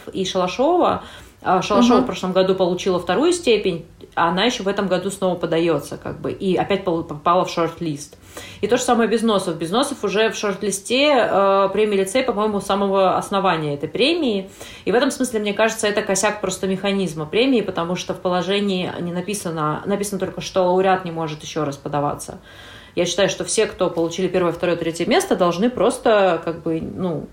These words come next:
Speaker 1: не подаваться в следующ-, хотя бы в следующем году. Ну, и это плюс... э,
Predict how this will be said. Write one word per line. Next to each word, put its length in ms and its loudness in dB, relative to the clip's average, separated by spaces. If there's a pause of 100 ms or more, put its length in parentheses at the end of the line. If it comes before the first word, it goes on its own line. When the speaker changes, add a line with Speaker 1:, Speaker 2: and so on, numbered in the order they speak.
Speaker 1:
не 140 -4
подаваться 420 2
в 20 -8
следующ-, 340 0
хотя 200 -2
бы 80 -6
в 60 -12
следующем 460 0
году. 360 -4
Ну, 180 6
и 120 0
это 180 4
плюс... 520 -2
э, 420 4